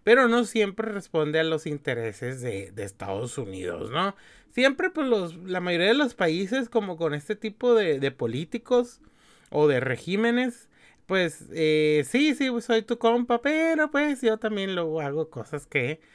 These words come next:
la verdad, no sé si te vayan a molestar o no, pero, pues, lo voy a hacer, pues, por mi interés, ¿no? Así como tú tienes tu propio interés y que me estás apoyando, en este caso, por ejemplo, pues, la urss,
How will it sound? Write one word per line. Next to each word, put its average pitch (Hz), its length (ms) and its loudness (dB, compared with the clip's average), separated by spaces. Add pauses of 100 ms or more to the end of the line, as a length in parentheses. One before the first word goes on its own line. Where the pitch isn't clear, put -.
(260)
la 156 140 0
verdad, 123 280 0
no 139 160 -4
sé 135 120 -6
si 143 140 -14
te 143 120 -4
vayan 123 260 -2
a - 20 -2
molestar 165 500 0
o 214 140 2
no, 220 280 -2 (400)
pero, 240 260 4
pues, 220 160 0
lo 180 100 0
voy 156 140 2
a 170 60 4
hacer, 165 260 -2
pues, 175 200 -10
por 160 220 -2
mi 143 100 -2
interés, - 400 -10
¿no? 190 180 -4
Así 160 160 -6
como 190 260 -6
tú 160 140 -8
tienes 190 280 -6
tu 156 140 -8
propio 170 300 -6
interés 208 560 -4 (360)
y 180 360 -6
que 139 160 -2
me 131 80 -6
estás 135 240 -8
apoyando, 190 720 0
en 165 100 -2
este - 220 -8
caso, 156 320 -4
por 151 100 -2
ejemplo, 147 480 -4
pues, 135 180 -4
la 120 160 -2
urss, 143 480 4